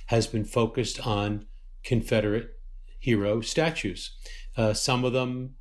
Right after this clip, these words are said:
although very few of them, going all the way back to the Civil War era,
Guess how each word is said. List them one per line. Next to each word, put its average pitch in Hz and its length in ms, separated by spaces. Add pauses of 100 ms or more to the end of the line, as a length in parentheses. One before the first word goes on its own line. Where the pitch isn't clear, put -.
(280)
although 104 300
very 101 240
few 127 280
of 113 60
them, 104 180 (160)
going 110 240
all 107 120
the 101 80
way 104 100
back 104 260
to 120 60
the 113 100
Civil 123 300
War 180 160
era, 131 420